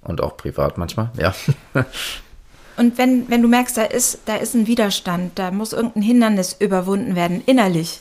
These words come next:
Speaker 2: da kämpft gerade jemand mit sich, was machst du dann?
Speaker 1: Mm.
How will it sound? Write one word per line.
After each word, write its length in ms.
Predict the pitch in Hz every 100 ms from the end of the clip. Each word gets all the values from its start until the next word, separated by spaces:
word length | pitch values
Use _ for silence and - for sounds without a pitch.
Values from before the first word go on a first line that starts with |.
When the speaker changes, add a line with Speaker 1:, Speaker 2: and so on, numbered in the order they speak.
| -
Speaker 2:
da 100 | 190
kämpft 420 | - 233 226 -
gerade 240 | - 175 175
jemand 320 | 175 175 -
mit 160 | 175
sich, 240 | - 175 -
was 180 | 214 233
machst 260 | 226 -
du 60 | 185
dann? 320 | 175 170 185 - _ _ _ _ _ - - _ _ - - - - _ _ - - - - - - - - _ _ -
Speaker 1:
Mm. 1160 | 98 98 90 90 92 90 90 87 87 87 87